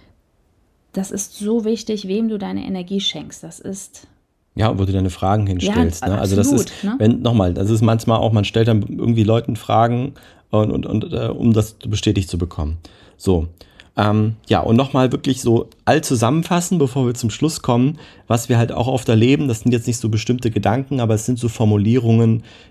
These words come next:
Speaker 2: die immer gehen, auch in dieses, ähm, ja, Interpretation oder, oder was könnte vielleicht, vielleicht eventuell passieren. Also was wäre, wenn, vielleicht und es könnte ja und so. Das heißt, man ist ständig in irgendwelchen Gedanken,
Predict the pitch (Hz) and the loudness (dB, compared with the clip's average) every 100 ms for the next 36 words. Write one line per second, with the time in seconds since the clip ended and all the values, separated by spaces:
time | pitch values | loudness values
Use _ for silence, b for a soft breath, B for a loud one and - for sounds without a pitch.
0 | - 254 135 135 107 120 123 127 113 113 | -2 4 6 4 4 4 4 2 2 0
1 | 117 110 104 113 107 - b b b 101 | 0 2 2 2 0 -8 b b b 2
2 | 101 98 98 - _ _ 107 98 110 110 | 4 2 0 -6 _ _ 0 0 0 0
3 | - - 107 101 - 113 113 120 110 104 | -2 -2 -2 -2 0 2 4 4 4 2
4 | 104 101 98 110 123 - 117 123 120 113 | 0 0 2 2 -2 0 2 4 2 0
5 | 104 101 110 120 - - - - 117 104 | 2 4 2 0 -8 -18 -18 -10 -2 2
6 | 113 131 - 98 113 113 - 107 107 107 | 2 0 -4 2 2 2 0 2 2 -2
7 | - 110 107 82 80 b b - 90 95 | -4 0 0 0 -6 b b -8 -2 0
8 | 120 - 110 120 131 120 120 131 131 131 | 0 0 2 4 4 2 4 4 2 0
9 | 90 110 123 131 127 - 98 95 B B | 0 2 2 2 0 -4 -2 -2 B B
10 | B B - 101 - 131 135 117 117 113 | B B -6 -6 2 2 2 2 2 2
11 | 113 104 110 107 107 110 117 113 117 113 | 2 0 0 -2 0 -2 -2 0 0 -2
12 | - 120 147 160 139 123 131 147 139 135 | -2 0 0 0 0 0 2 2 0 -2
13 | 135 110 95 95 135 147 202 247 | -2 -4 -2 0 -2 0 2 2